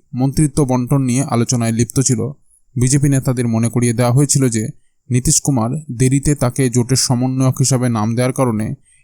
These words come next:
ইন্ডিয়া ব্লক থেকে বেরিয়ে গিয়েছিলেন। সূত্র অনুসারে নতুন মন্ত্রিসভায় প্রধানমন্ত্রী নরেন্দ্র মোদীর নেতৃত্বে জেডিইউ দুটি গুরুত্বপূর্ণ পদ পাবে, যা আগামীকাল শপথ নেবে।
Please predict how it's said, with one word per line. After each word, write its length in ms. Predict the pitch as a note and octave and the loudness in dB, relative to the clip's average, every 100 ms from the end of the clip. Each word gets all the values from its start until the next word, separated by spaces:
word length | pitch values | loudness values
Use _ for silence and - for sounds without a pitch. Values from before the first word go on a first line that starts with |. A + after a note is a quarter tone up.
| - | -4
ইন্ডিয়া 260 | C3 C3+ | -2 0
ব্লক 220 | C3 C3 - | 0 0 0
থেকে 180 | C3 B2+ | -2 0
বেরিয়ে 280 | A#2+ B2+ A#2 | 0 0 0
গিয়েছিলেন। 520 | A2+ G#2 A2 G#2 D3+ - _ _ _ - | -2 -2 -4 -6 -8 -14 _ _ _ -6
সূত্র 360 | - D#3 - | 0 0 2
অনুসারে 440 | E3+ E3 C#3+ A2 A2 - _ _ - | 2 2 2 0 -4 -10 _ _ 0
নতুন 300 | C#3 F3 E3 | 2 4 4
মন্ত্রিসভায় 720 | C#3+ C3+ C#3 C3+ A2+ G#2+ D#3 - - | 2 0 0 0 0 -4 -6 -12 -6
প্রধানমন্ত্রী 580 | C3 C3+ C3+ C3 B2 B2 | -2 0 0 0 -2 -2
নরেন্দ্র 380 | A#2 C#3 C#3+ | 0 0 0
মোদীর 320 | C3 B2 A#2+ A#2 | -2 -2 -2 -2
নেতৃত্বে 580 | A2+ C#3+ D3 - G#2+ B2 _ _ - | -2 -4 -2 -2 -2 -6 _ _ -14
জেডিইউ 600 | A2 C3 C#3 C3 A#2 D#3 - - | -2 0 2 2 0 -2 -6 -10
দুটি 240 | A#2+ B2 C3+ | -2 2 2
গুরুত্বপূর্ণ 640 | A#2+ C#3+ - C3 B2 B2 B2+ | 2 0 2 -2 0 -2 0
পদ 140 | G#2+ | -2
পাবে, 360 | - G2 - C#3+ _ _ _ B2 | -2 -4 -4 -10 _ _ _ -4
যা 120 | A#2+ | -4
আগামীকাল 680 | - A#2+ C3+ C3+ A#2 A#2 D#3 _ - | -2 0 0 0 0 -2 -6 _ -12
শপথ 480 | - B2+ - A#2 | -4 -4 -2 -2
নেবে। 260 | A#2+ G2+ - | -2 -4 -6